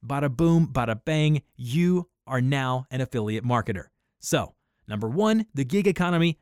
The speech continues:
Number two, affiliate marketing. Number three,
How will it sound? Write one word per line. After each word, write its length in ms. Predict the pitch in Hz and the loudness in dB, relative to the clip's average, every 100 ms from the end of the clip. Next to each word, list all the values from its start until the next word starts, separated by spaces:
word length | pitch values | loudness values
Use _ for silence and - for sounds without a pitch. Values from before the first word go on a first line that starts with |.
| - | -6
Number 300 | 113 104 110 | -4 -4 -6
two, 380 | - 101 98 - _ | 0 2 2 -2 _
affiliate 400 | 175 147 123 123 | -8 -4 -2 0
marketing. 420 | 151 143 - 117 - _ _ _ _ | 2 2 0 -4 -6 _ _ _ _
Number 360 | 160 170 165 165 | 4 6 8 4
three, 380 | - 135 92 | 4 0 0